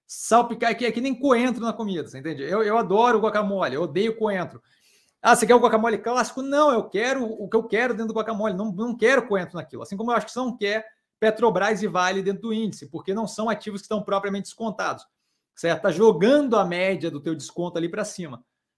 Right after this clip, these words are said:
certo? Então, assim, basicamente isso.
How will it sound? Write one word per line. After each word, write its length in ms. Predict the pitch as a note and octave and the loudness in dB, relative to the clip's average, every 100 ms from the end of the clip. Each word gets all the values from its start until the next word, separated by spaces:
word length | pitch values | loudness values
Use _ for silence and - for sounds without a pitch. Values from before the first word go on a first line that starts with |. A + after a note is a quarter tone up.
| _ | _
certo? 320 | _ D3 D#3+ | _ -2 -2
Então, 180 | D3+ D3+ | -2 -4
assim, 720 | E3+ F#3+ F3 D#3 C#3+ C3+ B2 B2 | -4 -4 -6 -6 -8 -10 -10 -12
basicamente 1080 | A#2 F#3+ B3+ G3 A3 G#3 E3 F3 G3 - D3+ | 2 6 6 4 0 0 0 -2 -6 -6 -6
isso. 300 | E3+ - | -6 -10